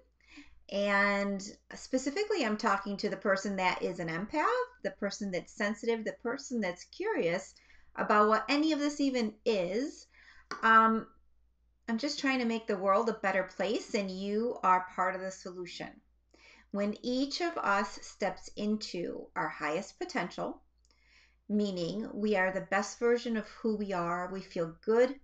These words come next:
being who we are, we're manifesting, we're creating, we're attracting, all the good stuff. And yep,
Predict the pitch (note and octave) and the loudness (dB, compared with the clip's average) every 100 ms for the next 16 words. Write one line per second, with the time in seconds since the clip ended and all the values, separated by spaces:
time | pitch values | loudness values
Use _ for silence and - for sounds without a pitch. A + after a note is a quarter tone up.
0 | - A#3 A3 A3+ G#3+ G3+ F#3+ F#3 F#3 - | -8 -4 -2 -2 -2 0 0 0 0 -4
1 | - - - F#3+ F#3+ G3 G#3 A3 A3 G3 | -16 -20 -8 -2 0 2 2 2 0 -2
2 | G3 - F#3+ F3+ F3+ - F#3+ G3 G3+ F#3+ | -2 -4 -4 -4 -6 -8 -4 -2 -2 -4
3 | E3+ - - - - G3+ G#3 - F3 - | -4 -4 -6 -8 -2 0 0 -4 -10 -6
4 | A3 B3 D#4 D4 C#4 A3 - - D#3 - | 2 4 6 4 4 4 2 -6 -6 -6
5 | - _ _ _ _ _ _ _ _ _ | -12 _ _ _ _ _ _ _ _ _
6 | _ - A3+ A3+ B3 - | _ -4 2 6 6 6